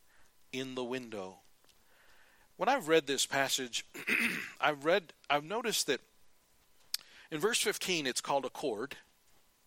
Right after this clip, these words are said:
And then in verse eighteen,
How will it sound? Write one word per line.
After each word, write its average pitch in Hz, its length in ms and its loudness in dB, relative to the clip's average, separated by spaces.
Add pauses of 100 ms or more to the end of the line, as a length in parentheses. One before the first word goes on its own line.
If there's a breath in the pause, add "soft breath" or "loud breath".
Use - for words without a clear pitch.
(1300 soft breath)
And 151 280 4
then 180 340 4 (180)
in 165 200 0
verse 175 420 6 (140)
eighteen, 160 640 0